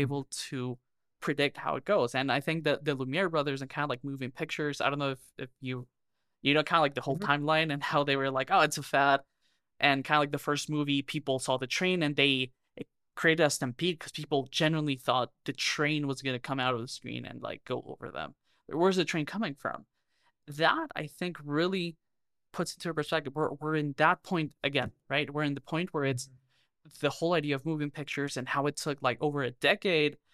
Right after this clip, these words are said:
Speaker 2: for, like, the, the zoom in to happen 'cause someone thought, like,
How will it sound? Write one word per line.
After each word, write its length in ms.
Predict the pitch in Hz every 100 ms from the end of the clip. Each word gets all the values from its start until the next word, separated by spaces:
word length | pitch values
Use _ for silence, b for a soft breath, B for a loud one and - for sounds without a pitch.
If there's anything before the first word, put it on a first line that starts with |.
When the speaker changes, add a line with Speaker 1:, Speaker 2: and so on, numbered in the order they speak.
| _ -
Speaker 2:
for, 320 | - 147 147
like, 280 | 135 135 -
the, 420 | 135 123 123 - - _ -
the 100 | 147
zoom 420 | - 165 220 202
in 220 | 147 135
to 140 | - 139
happen 380 | 170 180 165
'cause 140 | 156 -
someone 260 | 160 156 151
thought, 240 | 151 151
like, 260 | 147 131